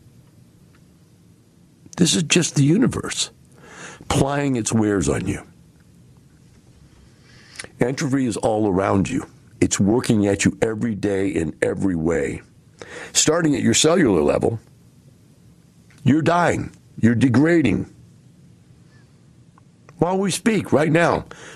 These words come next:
your cells are dying off. New cells are being made.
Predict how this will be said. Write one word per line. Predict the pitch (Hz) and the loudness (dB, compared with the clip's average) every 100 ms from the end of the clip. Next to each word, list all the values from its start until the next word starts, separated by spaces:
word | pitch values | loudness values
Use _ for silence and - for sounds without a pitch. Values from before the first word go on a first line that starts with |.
| - | -2
your | 113 | 0
cells | 117 - 127 127 | 2 0 2 2
are | |
dying | 131 117 117 104 | 2 2 4 4
off. | 95 117 - - _ - | 2 0 -4 -16 _ 0
New | 98 107 | 2 4
cells | - 107 104 | 2 0 0
are | 98 | 2
being | 101 95 | 2 2
made. | 90 82 101 110 | 2 2 0 -4